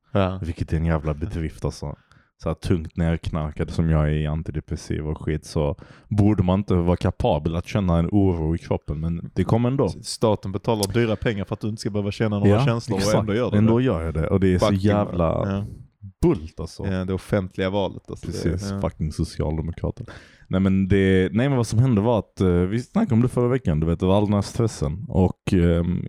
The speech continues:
Speaker 2: direkt, eh, efter vårt samtal faktiskt förra veckan så skrev jag till min chef och sa till honom att, "Du, det, jag kan fortsätta så här typ en period till."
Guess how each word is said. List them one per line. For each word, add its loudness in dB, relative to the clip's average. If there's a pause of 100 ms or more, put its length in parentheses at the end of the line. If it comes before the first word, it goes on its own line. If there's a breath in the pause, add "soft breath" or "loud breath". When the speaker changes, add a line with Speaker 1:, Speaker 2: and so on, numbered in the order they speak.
Speaker 2:
direkt, -2
eh, 2
efter 0
vårt 2
samtal 0
faktiskt -4
förra 0
veckan -2
så 2
skrev -2
jag 2
till 6
min 6
chef 0
och -10
sa -4
till -6
honom -2
att, -8
"Du, 4
det, 0
jag 2
kan 0
fortsätta -6
så -4
här -2
typ -10
en -6
period -2
till." -8